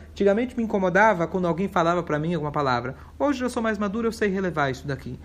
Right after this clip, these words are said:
Então isso é um sinal de maturidade. Uma criança não consegue, tá certo? Sempre eu sou melhor,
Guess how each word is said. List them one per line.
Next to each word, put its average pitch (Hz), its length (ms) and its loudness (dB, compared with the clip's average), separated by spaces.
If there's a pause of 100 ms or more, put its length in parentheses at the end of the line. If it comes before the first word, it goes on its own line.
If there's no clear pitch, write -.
(160)
Então - 160 -6
isso 139 140 -4
é 175 40 -2
um - 20 -2
sinal 214 260 -2
de 151 60 -6
maturidade. 165 600 0 (280)
Uma 127 100 -4
criança 196 640 2
não 208 100 -4
consegue, 226 460 -2 (160)
tá 160 80 -6
certo? 202 360 2
Sempre 233 360 2
eu 190 140 4
sou 175 160 -2
melhor, 185 480 4